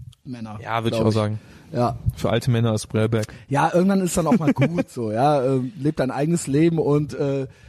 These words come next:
Speaker 1: romantisches Losen sei ihm erlaubt, weil er hat ja dann, äh,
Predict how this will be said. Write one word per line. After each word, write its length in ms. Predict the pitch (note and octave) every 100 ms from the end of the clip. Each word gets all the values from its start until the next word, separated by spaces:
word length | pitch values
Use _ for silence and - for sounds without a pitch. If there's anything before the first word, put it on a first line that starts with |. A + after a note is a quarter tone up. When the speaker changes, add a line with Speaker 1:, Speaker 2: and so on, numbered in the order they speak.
| - -
Speaker 1:
romantisches 600 | D3+ D#3+ G3+ G3 E3 -
Losen 720 | C#3 D#3+ G#3 E3+ B2 E3 G3 - _ _ _ -
sei 200 | B2+ D3
ihm 160 | D#3 D#3
erlaubt, 400 | B2 C#3 F#3+ C#3+
weil 120 | B2
er 80 | A#2
hat 100 | A#2+
ja 120 | C3
dann, 300 | A#2+ A#2+ A#2+
äh, 220 | B2+ A#2+